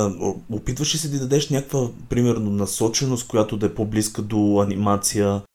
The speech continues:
или, а, по-близка, да кажем, до концепт арт или до нещо такова, или си е оставил,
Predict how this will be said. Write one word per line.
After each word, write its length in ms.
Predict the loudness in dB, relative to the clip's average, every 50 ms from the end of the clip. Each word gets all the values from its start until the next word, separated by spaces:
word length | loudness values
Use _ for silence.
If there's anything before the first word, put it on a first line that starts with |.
| _ _ _ _ _ -8 -2
или, 680 | 0 2 2 4 4 4 4 6 6 6 6 6 6
а, 160 | 6 6 6 4
по-близка, 540 | 4 2 0 2 2 2 0 0 0 -2
да 80 | -4 -4
кажем, 420 | 0 0 0 0 2 0 0 -2
до 100 | -2 -4
концепт 520 | -6 -4 -2 -2 0 0 0 -2 -2 -2 0
арт 300 | 2 2 0 0 -4 -6
или 140 | -6 -4 -4
до 100 | -2 0
нещо 260 | 0 0 0 0 -4
такова, 260 | -6 -4 0 0 2
или 120 | 2 2 0
си 140 | 0 0 0
е 40 |
оставил, 560 | 0 0 -2 -2 -2 -2 0 0 0 0 -2